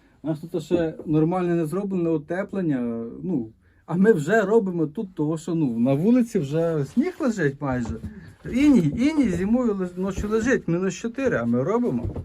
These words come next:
Тому так. Дякую за вашу підтримку, дякую за ваші донатики, за ваші коментарі, лайки, репости в соцмережах, що ви нам допомагаєте, допомагати нашим римбатівцям, допомагати,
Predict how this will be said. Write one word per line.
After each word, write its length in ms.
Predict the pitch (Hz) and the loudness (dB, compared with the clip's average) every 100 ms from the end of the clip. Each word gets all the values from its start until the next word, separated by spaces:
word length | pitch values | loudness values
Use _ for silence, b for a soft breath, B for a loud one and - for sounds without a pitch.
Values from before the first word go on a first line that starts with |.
| - | -4
Тому 240 | 147 277 | 0 0
так. 260 | - 175 175 - B B - B B B B B B _ - | 0 -2 -2 -10 B B -16 B B B B B B _ -4
Дякую 400 | 190 233 196 165 | 0 2 2 0
за 140 | 160 | 0
вашу 280 | 170 151 151 | -2 -2 -6
підтримку, 720 | 147 147 180 208 269 - 302 262 | -6 -6 -2 2 2 0 -6 -4
дякую 600 | 135 127 131 185 190 170 147 | -2 -2 0 0 0 -2 -2
за 140 | 147 | -2
ваші 240 | 156 143 | -2 -2
донатики, 720 | 143 135 147 170 220 262 240 208 | -2 2 2 2 2 -2 0 0
за 120 | 180 | 2
ваші 240 | 180 170 | 0 -2
коментарі, 580 | 151 160 160 170 185 180 | -4 -2 0 2 4 6
лайки, 400 | 170 165 156 151 | 4 2 0 0
репости 560 | 151 139 160 165 147 143 | 0 0 0 -2 0 -4
в 60 | |
соцмережах, 760 | 127 147 - 147 160 214 240 254 - b b b b b b b | -2 -4 0 2 4 2 2 -2 -4 b b b b b b b
що 260 | _ - 190 | _ 0 4
ви 280 | 185 196 160 | 6 6 6
нам 320 | 165 180 156 | 6 6 4
допомагаєте, 1000 | 147 160 160 151 190 202 240 240 254 247 190 | 2 -2 0 4 4 4 2 4 4 4 2
допомагати 640 | 151 - 185 170 185 185 | 0 4 6 8 6 4
нашим 340 | 160 156 160 147 | 0 -2 0 2
римбатівцям, 800 | 147 143 160 190 240 233 226 196 | 4 4 4 4 2 2 2 2
допомагати, 680 | 170 160 147 180 190 190 | 0 0 2 2 2 0